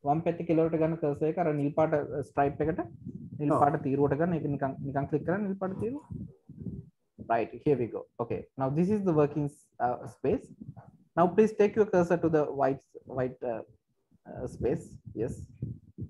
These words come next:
Speaker 1: Right click again. Right click.
Speaker 2: Ah, right click. Okay.
Speaker 1: Import items.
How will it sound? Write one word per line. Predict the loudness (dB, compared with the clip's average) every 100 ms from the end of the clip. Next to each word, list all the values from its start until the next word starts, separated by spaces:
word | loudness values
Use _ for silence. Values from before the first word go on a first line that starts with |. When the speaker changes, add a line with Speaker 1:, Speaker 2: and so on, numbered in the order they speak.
| -10 0
Speaker 1:
Right | 0 4
click | 2 4
again. | 4 4 0 -8 _ -18 -14 -14 -16 _ _ _ -14 -14 -14 _ _ _ _ _ _ -16
Right | -4 -4 -2
click. | -4 -4 -12 -14 -14 -10 -12 -12 0
Speaker 2:
Ah, | 2
right | 4 2
click. | -2 -12 -4
Okay. | -4 -4 -12 _ _ -2
Speaker 1:
Import | 2 6 6
items. | 4 4 2